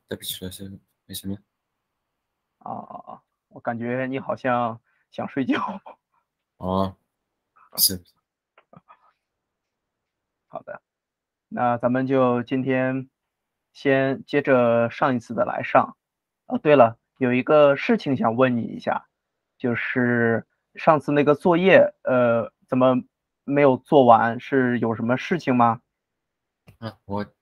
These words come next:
Speaker 1: 做完了。
Speaker 2: 做完了吗？
Speaker 1: 哦，做完了。
Speaker 2: 呃，OK，那我尽快帮你批改，好吗？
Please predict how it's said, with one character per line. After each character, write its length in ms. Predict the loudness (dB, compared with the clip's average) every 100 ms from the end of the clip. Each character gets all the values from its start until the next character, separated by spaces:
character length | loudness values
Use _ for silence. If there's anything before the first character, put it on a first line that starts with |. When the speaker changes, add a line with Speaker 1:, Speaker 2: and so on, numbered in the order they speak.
| _ _ -8
Speaker 1:
做 360 | -4 -4 -6 -16 _ -10
完 160 | -10 -8
了。 120 | -12 -16 _ _ _ _ _ _ _ _ _ _ _
Speaker 2:
做 120 | 4 8
完 160 | 8
了 80 | 8
吗？ 240 | 4 2 -2 _ _ _ _ _ _ _ _ _ _ _ _ _ _ _ _ _ _
Speaker 1:
哦， 260 | -10 -8 -8 _
做 180 | -12 -12
完 140 | -12 -12
了。 160 | -14 -14 _ _ _ _ _ _ _ _ _
Speaker 2:
呃， 320 | 0 4 4
OK， 400 | 4 0 0 -2 -2 _
那 440 | -4 2 4 4
我 360 | 2 2 2 0
尽 300 | -4 -8 -2
快 340 | 4 6 6
帮 300 | 4 0 0
你 160 | -4 -6 -10
批 220 | -12 -4
改， 280 | -2 -2 -4 _ _ _
好 120 | -6 0
吗？ 240 | 0 -2